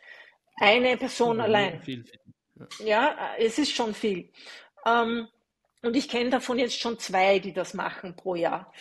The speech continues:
Speaker 1: Und, äh, die machen das halt so, die sind selbst bei der Börse in Sambia angemeldet. Und die Leute kommen in ihr Büro oder die treffen sich irgendwo. Die Leute sagen, „Ich hätte da, ich hab da hundert U-S-Dollar, ich hätte gern Bitcoin dafür.“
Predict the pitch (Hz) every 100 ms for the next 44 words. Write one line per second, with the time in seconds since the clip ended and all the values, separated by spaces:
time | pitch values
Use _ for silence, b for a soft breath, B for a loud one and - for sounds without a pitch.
0 | B B B B - 220 220 220 220 226
1 | 208 - 233 214 214 214 214 247 202 208
2 | 330 285 - 262 254 233 277 277 - 269
3 | 269 - - 208 - - 254 233 233 233
4 | - 202 247 - 269 254 254 202 233 254
5 | 226 214 262 247 185 165 180 233 - _
6 | b b b b - 240 240 233 214 247
7 | 302 - 240 240 302 277 247 220 220 226
8 | 190 175 269 294 214 226 - 196 - 240
9 | 240 269 226 247 247 247 269 330 B B
10 | B _ 220 214 220 254 254 233 240 233
11 | 233 226 233 220 233 226 240 226 202 262
12 | 226 208 190 220 247 247 240 233 220 220
13 | 214 269 - 226 202 196 - 196 220